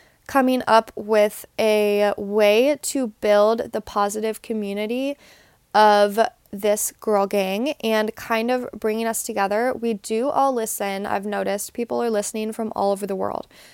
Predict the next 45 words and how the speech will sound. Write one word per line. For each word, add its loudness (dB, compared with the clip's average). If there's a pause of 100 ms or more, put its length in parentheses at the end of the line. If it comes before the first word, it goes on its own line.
(120)
So 4
I 2
can't -6
really 2
hold -2
a -2
class -2
or 0
a 0
yoga 4
class 6
or 4
whatever 6
and, 2
like, -2
meet -2
up. 2
We -2
could, 2 (120)
but 4 (680)
there 4
are 4
people 0 (100)
all 8
over 2
the 2
world. 4 (120)
And 0
so -2
I 4
wanted 0
to -4
kind -4
of -8
come -6
up -6
with -4
something -4
that 0
would 0 (540)
create 4
a 2
sense -2
of -8
community 0